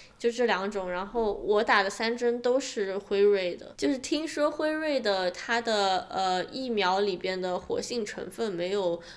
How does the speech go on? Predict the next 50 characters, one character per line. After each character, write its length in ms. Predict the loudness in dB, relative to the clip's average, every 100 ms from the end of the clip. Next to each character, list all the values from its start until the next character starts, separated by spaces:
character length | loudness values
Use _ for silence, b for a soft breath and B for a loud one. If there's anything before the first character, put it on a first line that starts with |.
| B
莫 380 | -6 0 0 0
德 260 | 0 -2 -2
纳 240 | -2 -2
的 240 | 0 -2
高， 400 | -2 0 2 2
所 180 | 0 2
以 120 | 4
说 420 | 4 0 2 2 0
副 240 | -6 -6 0
作 160 | 4
用 320 | 4 4 0 -4 -12 -10
的 160 | -8 -4
当 180 | -2
时 140 | -2 -4
反 220 | -4 -2
应 80 | -2
也 80 | -2
比 80 |
较 120 | -6 -10
小。 320 | -8 -10 -10 B B B
那 100 | 0
我 140 | 4 6
打 220 | 6 4
了 120 | 2
那 100 | 0
个 120 | 0
莫 160 | 0 0
德 140 | 0
纳 140 | 0 0
的 120 | 0
朋 280 | -4 -6 -2
友， 160 | -2
基 140 | -2 -6
本 160 | -6
上 240 | -4 -4 -4
都 220 | -2 -2
是， 440 | -2 -6 -2 -2 B B -14
呃， 280 | -8 -6 -6
副 400 | -10 -14 -8 -2
作 200 | 2 2
用， 140 | 2
当 180 | 2 0
时 140 | 0
的 100 | -6
反 240 | -4 -4 -4
应 80 |
就 80 | -4 -6
比 80 |
较 100 | -10 -8
大。 240 | -6 -6